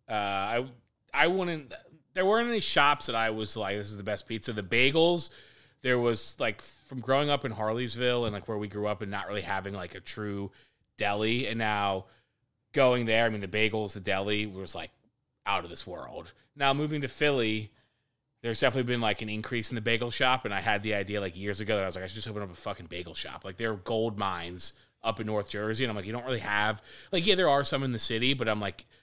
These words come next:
"You could just open it up ran-, like, in Harleysville. You could open up one and it would do well. Just do, like, a fucking awesome deli with bagels."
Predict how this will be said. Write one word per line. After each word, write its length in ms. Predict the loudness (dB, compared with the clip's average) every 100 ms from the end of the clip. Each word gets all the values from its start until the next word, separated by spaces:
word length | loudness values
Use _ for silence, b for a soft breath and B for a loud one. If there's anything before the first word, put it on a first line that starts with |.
| b -8
"You 140 | -4
could 120 | -2
just 140 | 0 2
open 240 | 2 2
it 60 | 2
up 160 | 2
ran-, 220 | 0 -2 -4
like, 100 | -6
in 60 |
Harleysville. 360 | -2 -2 -2 -6
You 60 | -10
could 120 | -2
open 260 | 0 0 0
up 160 | 0
one 160 | 0 0
and 80 | -2
it 20 |
would 120 | -8 -10
do 140 | -8
well. 240 | -8 -10 -10
Just 160 | -8 -4
do, 100 | -2
like, 140 | -2
a 60 | -4
fucking 380 | -4 -6 -8 -12 b b b b _ _ _ _ 4
awesome 400 | 6 6 4 4
deli 540 | 6 6 6 4 0 -2
with 180 | -2 0
bagels." 580 | -2 -4 -4 -2 -2